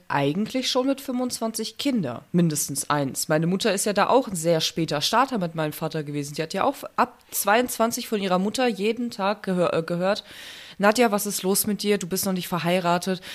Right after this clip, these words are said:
Wa-, wa-, warum hast du noch keinen Mann?“ Und die ganzen Frauen auf, auf der Arbeit meiner Oma haben schon über meine Mutter getuschelt, dass sie ja noch nicht verheiratet ist mit siebenundzwanzig. Das kann ja wohl nicht wahr sein. Wo ist denn jetzt das Kind? Und das ist Wahnsinn.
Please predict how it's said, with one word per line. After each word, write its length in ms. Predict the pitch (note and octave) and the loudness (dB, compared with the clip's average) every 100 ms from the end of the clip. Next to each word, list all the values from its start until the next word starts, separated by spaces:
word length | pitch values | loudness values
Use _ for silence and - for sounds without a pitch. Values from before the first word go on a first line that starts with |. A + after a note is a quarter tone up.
| - - | -10 -2
Wa-, 160 | - | 4
wa-, 200 | F#3 F3 | 6 6
warum 320 | F3+ F#3+ G3+ G3+ | 6 2 2 4
hast 200 | F#3+ G3 | 4 4
du 40 | |
noch 140 | F#3 | 2
keinen 260 | - F3+ F3 | 2 0 4
Mann?“ 180 | F3 F#3+ | 4 4
Und 180 | F#3+ F3+ | 0 0
die 80 | |
ganzen 380 | F#3+ G3 G3+ G#3 | 2 2 0 -6
Frauen 420 | G3 F#3 G3+ A3+ | -4 4 6 6
auf, 220 | G3 - - | 2 -2 0
auf 180 | A3+ - | 0 2
der 180 | G#3+ - | 0 2
Arbeit 300 | G#3+ G3+ G3+ | 2 2 2
meiner 280 | G3 F#3+ | 2 4
Oma 300 | G3 G3+ F#3 | 4 4 4
haben 220 | F#3 G#3+ G#3 | 4 2 0
schon 200 | G#3 F#3+ | -4 -2
über 180 | G3 | -2
meine 220 | F#3+ F#3+ F#3 | 0 0 2
Mutter 320 | G#3+ A#3+ G3 | 2 2 2
getuschelt, 560 | G3+ - G#3+ - F3+ - - - | 2 2 2 2 -2 -4 -2 2
dass 180 | A#3 | 2
sie 80 | A#3 | 4
ja 100 | G#3+ | 2
noch 120 | G#3+ | 4
nicht 160 | G#3 G#3+ | 0 -2
verheiratet 640 | G3+ F#3+ C4 B3+ A#3+ A#3 | 0 6 8 10 8 6
ist 160 | G3+ - | 0 0
mit 120 | G3+ | 0
siebenundzwanzig. 600 | G3 G3+ F#3+ - F#3+ G3+ | 0 0 0 2 0 0
Das 220 | G#3 G#3 | -2 -4
kann 280 | - B3 D#4 | 2 6 8
ja 140 | D#4 B3+ | 6 4
wohl 120 | B3 | 2
nicht 200 | A3+ - | 0 0
wahr 160 | F3+ | 2
sein. 140 | F#3+ F#3 - D4+ | 4 2 -2 0
Wo 120 | C4+ | 2
ist 220 | - - - | 4 4 6
denn 140 | C#4+ | 6
jetzt 240 | B3 B3 | 6 4
das 160 | G#3+ - | 0 0
Kind? 220 | - F#3 | 0 0
Und 100 | F3+ - - - - _ _ _ | -2 -6 -18 -18 -20 _ _ _
das 160 | - E3+ | -2 2
ist 240 | E3 - | 4 4
Wahnsinn. 880 | E3 G#3 F4+ G4+ - F#4 E4+ B3+ E3+ | 4 6 6 6 4 6 8 6 4